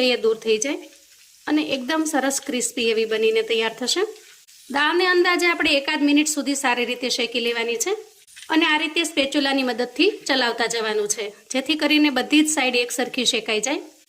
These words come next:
જુઓ, આ રીતે એકાદ મિનિટ જેવું શેકાશે એટલે દાળનો જે કલર છે એ થોડો સોનેરી જેવો થઈ જશે, થોડો ગોલ્ડન બ્રાઉન કલરનો થઈ જશે. તો દાળ શેકાયા પછી આપણે એમાં શિંગદાણા ઉમેરીશું અને એને પણ આપણે સારી રીતે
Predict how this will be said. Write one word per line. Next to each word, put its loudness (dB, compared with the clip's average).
જુઓ, -4
આ -2
રીતે 0
એકાદ -2
મિનિટ 4
જેવું 6
શેકાશે 0
એટલે 0
દાળનો 2
જે 4
કલર 0
છે 2
એ -4
થોડો -2
સોનેરી 0
જેવો -4
થઈ -2
જશે, -2
થોડો 0
ગોલ્ડન 0
બ્રાઉન 0
કલરનો 0
થઈ 0
જશે. 2
તો 0
દાળ 2
શેકાયા 0
પછી -2
આપણે -4
એમાં -2
શિંગદાણા -2
ઉમેરીશું 0
અને 2
એને 6
પણ 2
આપણે -4
સારી 0
રીતે 0